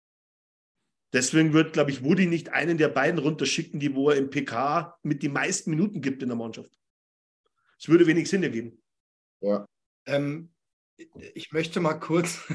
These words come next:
Speaker 3: <laughs> Dito neunzehnhundertvierundsiebzig hat geschrieben, er möchte gern geschlachtet werden und das Schlachtermesser gebe ich ihm Alex in der Hand, oder? Ne? „Schlachtet mich, ich würde Puljujärvi oder Yamamoto durch die Waiver schicken.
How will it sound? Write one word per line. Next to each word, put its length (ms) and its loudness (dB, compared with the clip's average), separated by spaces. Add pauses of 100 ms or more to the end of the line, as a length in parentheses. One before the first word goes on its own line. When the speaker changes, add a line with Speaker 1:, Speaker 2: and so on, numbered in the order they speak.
(240)
Speaker 3:
<laughs> 380 -16
Dito 440 4
neunzehnhundertvierundsiebzig 920 0
hat 120 0
geschrieben, 420 -4
er 120 2
möchte 300 -4
gern 200 -2
geschlachtet 600 -6
werden 280 -4
und 180 -8
das 320 -14 (320)
Schlachtermesser 720 0
gebe 220 -6
ich 200 -14
ihm 120 -6
Alex 500 -4
in 100 -8
der 140 -2
Hand, 220 -6
oder? 400 0 (960)
Ne? 360 0 (260)
„Schlachtet 480 2
mich, 220 0
ich 120 4
würde 200 6
Puljujärvi 720 4
oder 260 2
Yamamoto 800 2
durch 180 -4
die 180 -6
Waiver 300 0
schicken. 580 -4